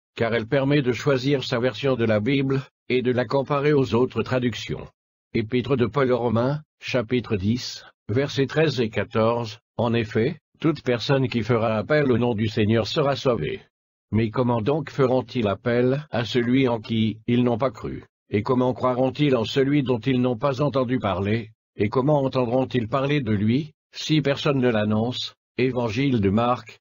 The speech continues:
chapitre seize, verset quinze. Puis il, Jésus,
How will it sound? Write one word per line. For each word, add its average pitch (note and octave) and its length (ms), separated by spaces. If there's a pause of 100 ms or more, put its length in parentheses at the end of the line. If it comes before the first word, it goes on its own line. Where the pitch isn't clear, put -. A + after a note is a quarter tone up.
(140)
chapitre A#2 560
seize, A#2+ 520 (320)
verset C#3+ 420
quinze. A2 520 (280)
Puis B2+ 220
il, C3 440 (180)
Jésus, B2 600